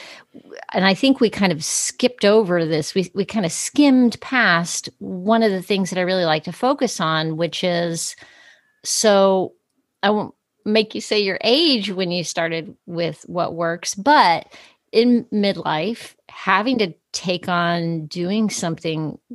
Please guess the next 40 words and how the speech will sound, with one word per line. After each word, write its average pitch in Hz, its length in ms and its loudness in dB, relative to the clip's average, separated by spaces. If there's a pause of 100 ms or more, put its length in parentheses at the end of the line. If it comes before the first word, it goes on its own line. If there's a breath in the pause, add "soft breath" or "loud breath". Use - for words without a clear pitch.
(340)
radically 254 600 0
different, 156 580 -4
actually, 165 520 -4
from 170 260 -8
what 175 160 -4
you 175 180 -4
had 180 300 -2
been 165 200 -2
doing, 170 460 -2 (340 loud breath)
at 240 160 0
least 294 300 2
in 311 100 2
the 233 80 4
trappings, 180 760 -2
at 165 100 -4
least 220 320 0
in 196 240 2 (360 loud breath)
the 214 220 0
industry 214 580 4
is 156 120 -4
different. - 480 -6
And 170 540 -2
all 180 220 0
of 180 60 -4
a 196 60 0
sudden 185 240 0
you're 180 160 0
dealing 180 320 -2
with 180 160 -2
all 180 100 0
this 180 260 -4
tech. - 460 -4 (100)
And 180 540 2 (180)
h-, 196 80 -6 (460 loud breath)
h-, 208 200 4
how 294 340 2
was 233 380 4
it 269 180 0
for - 200 -4
you 170 680 -2